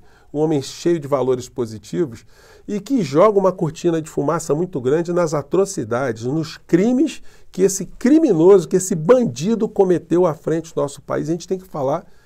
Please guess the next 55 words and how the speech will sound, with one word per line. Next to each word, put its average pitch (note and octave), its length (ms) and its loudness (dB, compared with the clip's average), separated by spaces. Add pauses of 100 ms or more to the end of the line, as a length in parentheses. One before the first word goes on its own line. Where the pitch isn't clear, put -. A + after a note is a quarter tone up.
(160)
isso D#3+ 240 -6
assim E3 200 -4
de E3+ 60 -2
uma D#3+ 60 0
forma E3+ 280 0
muito G#3 400 -2 (240)
clara, E3+ 520 8
né? C#3 200 0
Pra D#3+ 180 0
não F3+ 80 2
restar D#3+ 380 0
dúvida E3 280 -4
e F#3 120 4
a - 20 4
gente F3 180 -8
não F3 120 2
tem F3+ 120 -4
que - 80 -10
ter D3 140 -2
medo D#3 260 -2
de C3+ 120 -8
nenhum F3 160 -2
tipo E3+ 260 -10
de D3 100 -10
repercussão, C#3+ 560 -8
porque F3+ 320 -12 (220)
é C#3+ 100 2
isso A3+ 300 2
mesmo F3+ 260 4
que F3+ 100 -4
aconteceu C#3+ 600 -6 (340)
no D3+ 120 -2
Brasil. B2 340 4
Então B2 180 2
ele C#4 80 6
vai C#4 120 8
botando A3 340 6
cenas D#3+ 380 2
aqui, D3 460 -2
ele C3+ 180 0 (180)
recebido F#3+ 480 4
num F#3 60 8
lugar, E3+ 400 4
recebido E3 400 -2
no D#3 100 2
outro. D#3+ 300 0 (260)
Hoje C4 220 6
ele F4 100 6
foi D#4 220 0
vaiado E3+ 440 6
num, A#2 300 0
num, A2+ 260 -4
num A2+ 220 -6
evento, G#2+ 500 -6
né? D3+ 280 -2